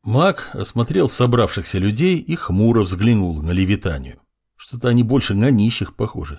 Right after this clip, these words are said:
чем на крестьян», пробурчал парень и призвал саторца-призрака, который тут же склонился в поклоне.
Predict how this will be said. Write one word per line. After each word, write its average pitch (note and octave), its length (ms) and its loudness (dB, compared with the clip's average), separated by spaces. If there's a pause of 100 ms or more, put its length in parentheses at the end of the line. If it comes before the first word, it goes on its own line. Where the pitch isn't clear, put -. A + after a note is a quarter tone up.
чем F#2+ 200 -2
на F#2 100 0
крестьян», D#2+ 560 -6 (180)
пробурчал D#3+ 560 0
парень F#3+ 420 2
и D3 60 0
призвал D#3 440 0
саторца-призрака, C3 1200 0
который A2 300 0
тут G#2+ 240 -2
же A2+ 100 2
склонился F#2+ 580 -2
в - 60 -16
поклоне. D2+ 560 -8